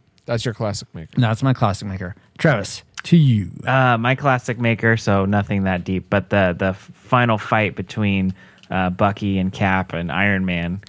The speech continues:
Speaker 2: Yeah.
Speaker 3: in the
Speaker 1: Oh,
Speaker 3: bunker.
Speaker 1: that was hard.
Speaker 3: It was hard,
Speaker 2: It
Speaker 3: yeah,
Speaker 2: was.
Speaker 3: but
Speaker 2: It
Speaker 3: it
Speaker 2: was
Speaker 3: was
Speaker 2: very emotional,
Speaker 3: Yeah,
Speaker 2: yeah.
Speaker 3: so there, and it was, it was, uh, good shots and, yeah. Tough,
Speaker 2: And
Speaker 3: tough to watch 'cause they're all, they were all friends.
Speaker 2: And you know what?
Speaker 3: To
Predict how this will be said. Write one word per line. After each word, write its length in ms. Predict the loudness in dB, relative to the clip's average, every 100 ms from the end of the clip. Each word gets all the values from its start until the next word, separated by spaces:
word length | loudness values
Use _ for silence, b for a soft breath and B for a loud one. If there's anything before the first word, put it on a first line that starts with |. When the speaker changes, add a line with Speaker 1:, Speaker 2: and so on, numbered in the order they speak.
| 0
Speaker 2:
Yeah. 440 | 2 4 4 4
Speaker 3:
in 60 | 2
the 60 |
Speaker 1:
Oh, 80 | 2
Speaker 3:
bunker. 300 | 2 4 4
Speaker 1:
that 160 | 2 2
was 180 | 0 -4
hard. 520 | -4 0 2 2 2
Speaker 3:
It 40 |
was 160 | 2 0
hard, 480 | -2 2 6 6 8
Speaker 2:
It 60 |
Speaker 3:
yeah, 220 | 8 6
Speaker 2:
was. 80 | 4
Speaker 3:
but 100 | 4
Speaker 2:
It 40 | 4
Speaker 3:
it 20 |
Speaker 2:
was 80 | 6
Speaker 3:
was 80 |
Speaker 2:
very 140 | 6 6
emotional, 480 | 6 4 2 -2 0
Speaker 3:
Yeah, 60 | 2 2
Speaker 2:
yeah. 40 | -2
Speaker 3:
so 200 | -4 -2
there, 180 | -2 -2 -8 -4
and 140 | -2
it 40 | 0
was, 340 | -2 -4 -10
it 100 | -8
was, 280 | -6 -6 -10 _ _ _ -10
uh, 240 | -8 -8 -12 _ -20 _ -8
good 180 | -8 -6
shots 440 | -4 -2 -4 -10
and, 140 | -14 -12
yeah. 220 | -12 -12 -16 B B B
Tough, 120 | 0 4
Speaker 2:
And 180 | 4 2
Speaker 3:
tough 220 | 0 0
to 100 | -2
watch 320 | 2 0 0
'cause 180 | -8 -6
they're 220 | -2 2
all, 280 | 2 0 -2
they 140 | -4 -2
were 220 | 0 2
all 240 | 2 -2 -6 _
friends. 520 | -6 -4 -4 -8 -14 _ b b b
Speaker 2:
And 160 | 4 6
you 80 |
know 60 | 8
what? 100 | 6
Speaker 3:
To 120 | 0